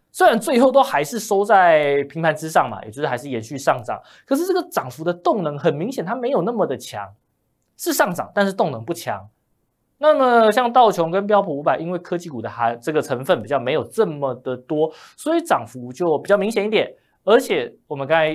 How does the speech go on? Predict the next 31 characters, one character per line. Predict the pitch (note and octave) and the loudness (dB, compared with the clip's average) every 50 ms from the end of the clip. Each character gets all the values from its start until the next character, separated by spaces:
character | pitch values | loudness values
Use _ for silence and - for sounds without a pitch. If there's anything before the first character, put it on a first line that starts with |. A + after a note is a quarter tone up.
| D#3+ - - | -6 -8 -12
一 | G3 E3 | -12 -10
直 | D#3 | -2
在 | C#3 D#3 D#3 | 0 0 0
提 | - C3 A#2 | 0 -2 -4
的， | - A#2+ A2 - - _ _ | -4 -4 -4 -4 -8 _ _
就 | - E3+ D3 B2+ | -4 -2 -2 -2
是 | - - D#3 C#3 A#2 | -4 -6 -8 -8 -8
美 | A2+ A#2 B2+ D#3+ | -6 -8 -8 -8
股 | E3 - A#2 - | -8 -10 -12 -12
的 | - A#2+ A#2 | -12 -12 -14
财 | - - - A2 A2 C3+ | -14 -8 -6 -6 -4 -4
报 | C#3 - G3+ F3 D3+ - | 2 4 4 4 4 2
季， | - - F#3+ C3+ G#2+ - _ _ _ | -4 -8 -10 -10 -10 -14 _ _ _
在 | - D4 A#3 | 2 2 2
接 | - - B3 A#3 | 2 0 -6 -2
下 | A#3+ C4+ F#3 | 0 0 2
来 | C3 A2 | 2 0
会 | - B3+ A#3 | -2 -2 -2
有 | D3+ A#2 | -2 -4
越 | F3 A3 C4 C4+ G3+ | -4 -2 2 2 4
来 | D3 C3+ | 4 2
越 | D#3 G3 F3+ E3+ | 0 -2 -4 -4
多 | E3 D#3+ D#3+ | -4 -6 -6
的 | D#3 C#3+ | -6 -6
科 | - - E3+ D#3+ | -6 -8 -8 -8
技 | D#3 - E3 - | -8 -8 -12 -12
股 | - A2+ | -12 -16
公 | A2 - C#3+ C3+ C#3+ C#3 | -14 -12 -10 -10 -10 -10
布 | D#3 C#3+ A#2+ | -10 -10 -12
财 | - - - G#2 G#2 | -12 -12 -14 -14 -6
报， | - C3 A2+ G2+ - - | -2 0 0 0 -2 -8